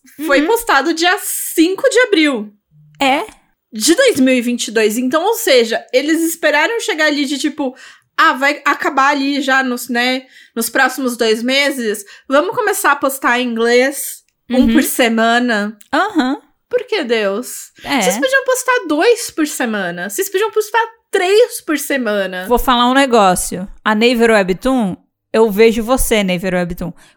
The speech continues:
Speaker 2: Quando eles começaram a postar os capítulos em inglês de The Makeup Remover, história maravilhosa,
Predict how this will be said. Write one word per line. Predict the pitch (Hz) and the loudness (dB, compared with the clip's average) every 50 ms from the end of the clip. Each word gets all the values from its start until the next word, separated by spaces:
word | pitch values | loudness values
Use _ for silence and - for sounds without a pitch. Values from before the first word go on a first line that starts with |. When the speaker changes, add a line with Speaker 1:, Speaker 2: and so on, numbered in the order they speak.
| _ - | _ 0
Speaker 2:
Quando | 254 254 294 330 339 330 | 2 4 4 4 4 4
eles | 285 269 262 262 - | 4 4 2 0 -2
começaram | - - 240 226 233 233 - 233 226 220 | -2 -2 -2 -2 -2 0 0 0 0 0
a | 220 | -2
postar | 220 - 220 220 214 - - 240 214 202 196 196 190 | -2 -2 -4 -4 -4 -4 -4 -2 -2 0 -2 -2 -4
os | 190 - - | -6 -8 -8
capítulos | - 214 - 226 220 - 226 220 220 196 | -8 -6 -6 -6 -4 -4 -4 -2 -2 -2
em | 220 226 | -2 -4
inglês | 214 208 202 214 214 220 202 | -4 -2 0 4 4 4 4
de | - 226 | 2 -2
The | 175 208 208 | -2 0 0
Makeup | 202 226 254 254 - 285 240 - | 2 2 0 2 0 -2 -2 0
Remover, | 254 240 214 214 233 277 320 302 233 208 202 - - | -2 0 2 2 2 2 2 0 0 -2 -2 -2 -6
história | 226 - - - 233 214 208 208 202 | -10 -8 -2 0 0 2 2 0 0
maravilhosa, | 214 220 233 254 294 277 262 262 226 226 214 214 226 247 247 202 180 165 170 | 0 2 2 2 2 0 0 0 2 4 4 4 4 4 2 0 -2 -6 -6